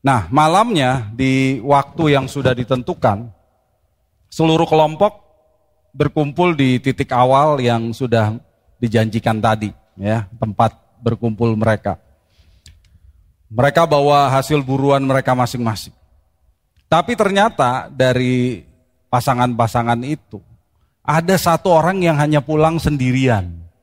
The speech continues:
Jadi dia pulang sendirian dengan membawa celeng yang berhasil ditangkapnya. Tapi sendirian, nggak ada temennya. Lalu te-, ya, teman-temannya yang lain bertanya,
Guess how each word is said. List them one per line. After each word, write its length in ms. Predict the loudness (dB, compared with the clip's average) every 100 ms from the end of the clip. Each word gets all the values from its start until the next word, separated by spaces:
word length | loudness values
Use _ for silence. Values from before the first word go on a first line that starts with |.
| _ _ _
Jadi 320 | 0 0 2 0
dia 80 |
pulang 560 | 2 2 2 2 -4 -10 -8
sendirian 1040 | -4 0 2 2 2 2 2 0 -4 -2
dengan 240 | 0 2 2
membawa 480 | 0 2 2 2 0
celeng 560 | 0 0 0 0 -2 -2
yang 240 | 0 0
berhasil 480 | 0 0 0 -2 -2
ditangkapnya. 800 | -2 -2 -2 -2 -4 -6 -8 -8 -14 _ _ -6
Tapi 160 | -2
sendirian, 480 | 2 2 4 4 2
nggak 200 | 2 0 0
ada 60 |
temennya. 480 | 0 0 2 0 0 -10 _ _ _ _ _ _ _ _ _ -2
Lalu 240 | 0 0
te-, 160 | -4 -4
ya, 400 | 0 2 2 2
teman-temannya 640 | 0 -2 0 0 0 0 0
yang 80 | 0
lain 240 | 0 0
bertanya, 480 | -2 -2 -2 -4